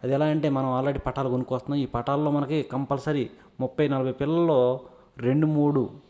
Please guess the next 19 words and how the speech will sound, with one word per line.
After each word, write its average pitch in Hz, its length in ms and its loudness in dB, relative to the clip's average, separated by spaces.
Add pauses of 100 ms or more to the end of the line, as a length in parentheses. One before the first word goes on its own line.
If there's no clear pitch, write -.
(220)
నెంబర్ 143 360 -2
వన్లో 147 380 0
కూడా 143 140 -2
నెంబర్ 127 280 0
వన్ 127 160 0
పిల్లలు 123 260 -4
అనేవి 123 260 -4
కంపల్సరీ 117 520 -6
తగులుతాయి, 104 720 -4 (140)
తగలకుండా 120 400 -2
అయితే 120 160 0
ఉండవు. 95 260 -4 (1700)
ఆ - 20 -6
నెంబర్ 123 360 2
వన్ 127 220 0
వాటినే 131 480 -2 (400)
మీరు 127 140 2
లక్షల్లో 120 520 -2
పెట్టి, 123 640 -2